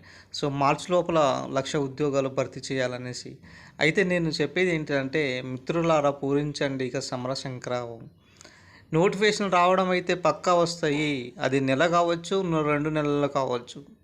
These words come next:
ఏ క్షణంలో అయినా సరే నోటిఫికేషన్ రావచ్చు. ఖాళీలు ఉన్నాయి, ఉద్యోగాలు నోటిఫికేషన్ ఇస్తారనేసి నిన్ననే మంత్రి పొన్నం ప్రభాకర్ కూడా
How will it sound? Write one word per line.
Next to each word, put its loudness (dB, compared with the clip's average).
ఏ 6
క్షణంలో 0
అయినా 2
సరే 2
నోటిఫికేషన్ -2
రావచ్చు. -2
ఖాళీలు 4
ఉన్నాయి, 2
ఉద్యోగాలు 0
నోటిఫికేషన్ -4
ఇస్తారనేసి -2
నిన్ననే -2
మంత్రి -6
పొన్నం -4
ప్రభాకర్ -2
కూడా -2